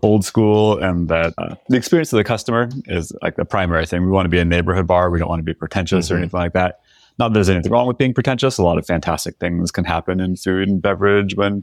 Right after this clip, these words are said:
Speaker 1: people are pretentious. So it's not a slight on anything like that.
Speaker 2: <laughs>
Speaker 1: It's just, like, we wanna be a place where relationships are the things that matter.
Speaker 2: Yeah.
Speaker 1: Um, and then everything else kinda spools outward from that.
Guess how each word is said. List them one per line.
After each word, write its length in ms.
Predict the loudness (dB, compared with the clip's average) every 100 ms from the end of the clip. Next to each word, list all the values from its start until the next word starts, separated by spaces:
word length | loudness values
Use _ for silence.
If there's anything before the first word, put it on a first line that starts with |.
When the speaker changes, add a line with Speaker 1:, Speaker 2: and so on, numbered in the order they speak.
| -2
Speaker 1:
people 220 | 0 2
are 100 | 0
pretentious. 480 | -2 -4 -2 -2 -2
So 200 | -2 -4
it's 200 | -4 -6
not 140 | -6 -6
a 40 | -6
slight 340 | -2 -2 0
on 140 | 0 0
anything 260 | 0 0
like 140 | -2 0
that. 240 | -2 -4 _ -20 _ -10
Speaker 2:
<laughs> 180 | -10 -10
Speaker 1:
It's 120 | -6
just, 240 | -2 0 2
like, 180 | 0 -2 0
we 140 | 2
wanna 240 | 4 4 2
be 160 | 2
a 60 | 2
place 240 | 2 0 2
where 100 | 2
relationships 800 | 4 4 2 -2 -2 -2 -2 -2
are 80 | -2
the 120 | -4
things 720 | -4 -4 -4 -8 -12 -18 -20 _ _ _ -4
that 180 | -2 0
matter. 480 | 0 2 0 -2 -6 -10
Speaker 2:
Yeah. 40 |
Speaker 1:
Um, 120 | -6 -4
and 100 | -4
then 120 | -2
everything 420 | -2 0 0 2
else 240 | 2 0 -2
kinda 220 | -4 -4
spools 500 | -4 0 2 2 0
outward 380 | -2 0 -2 -2
from 180 | -2
that. 300 | 0 0 -2